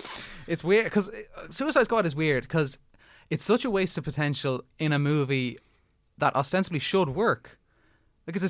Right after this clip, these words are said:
a superhero movie, and, you know, superhero movies basically do nothing but work these days, provided that they've got, like, kind of decent s-, special effects. And Suicide Squad has some decent special effects. Some of them are awful.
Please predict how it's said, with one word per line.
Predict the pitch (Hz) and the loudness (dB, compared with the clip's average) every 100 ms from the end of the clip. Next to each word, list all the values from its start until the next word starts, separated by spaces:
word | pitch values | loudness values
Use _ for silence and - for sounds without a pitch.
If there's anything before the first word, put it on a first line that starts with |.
| 226 | 0
a | |
superhero | 226 208 208 | 2 4 4
movie, | 190 185 170 160 | 2 0 0 0
and, | 143 139 120 - | 0 -2 -6 -6
you | 170 | 0
know, | 156 | 2
superhero | 135 - 190 180 156 | 0 -2 -2 0 0
movies | 147 131 | 0 -2
basically | 117 151 135 143 | -2 -2 -2 -4
do | 139 | -2
nothing | 147 160 160 | -2 -2 -2
but | 127 117 | -4 -2
work | 123 113 | -2 -2
these | - 117 | -4 -4
days, | 117 110 107 | -2 -4 -4
provided | - 123 127 123 107 | -8 -4 -2 -2 -4
that | 117 - | -6 -4
they've | 113 | -4
got, | 127 123 123 | -2 -4 -4
like, | 113 - - - - - _ _ _ | -6 -8 -18 -20 -20 -20 _ _ _
kind | - 151 151 | -6 0 0
of | 143 123 | 0 -2
decent | 139 135 139 117 | -4 -4 -4 -6
s-, | - - - - | -8 -10 -14 -14
special | - 135 131 | -4 -4 -4
effects. | 123 143 | -6 -4
And | 175 143 | -4 -4
Suicide | 262 277 240 - | -2 -2 -2 -2
Squad | 196 127 | -2 0
has | 156 208 | 0 0
some | - 131 107 - | -2 -2 -4 -8
decent | - 127 120 | -8 -8 -4
special | 123 113 | -6 -6
effects. | 120 110 | -8 -8
Some | - | -6
of | 175 | -6
them | 104 | -6
are | 92 - - - | -8 -14 -14 -2
awful. | 113 139 190 | -2 0 -4